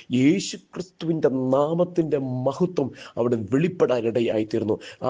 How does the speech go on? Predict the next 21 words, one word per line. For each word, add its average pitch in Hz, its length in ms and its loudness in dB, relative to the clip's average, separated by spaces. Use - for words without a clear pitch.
ആ, 139 80 0
ആ, - 20 -4
അതുകൊണ്ട്, 170 540 2
ആ, 131 40 4
എന്താണ്, 151 480 2
അവൻ 143 240 0
എഴുന്നേറ്റു, 151 960 2
അവൻ 117 460 0
നടക്കുക 135 460 0
മാത്രമല്ല, 123 600 2
നടന്നും 127 640 0
തുള്ളിയും 127 400 2
ദൈവത്തെ 127 420 -2
മഹത്വപ്പെടുത്തി. 104 720 -2
ഇന്ന് 131 160 0
പ്രഭാതത്തിലും 135 640 -2
പ്രിയപ്പെട്ടവരെ, 147 680 0
ചിലരൊക്കെ 165 320 2
നമ്മൾക്ക് 175 440 2
ചില 170 220 4
വിലകളും 165 720 2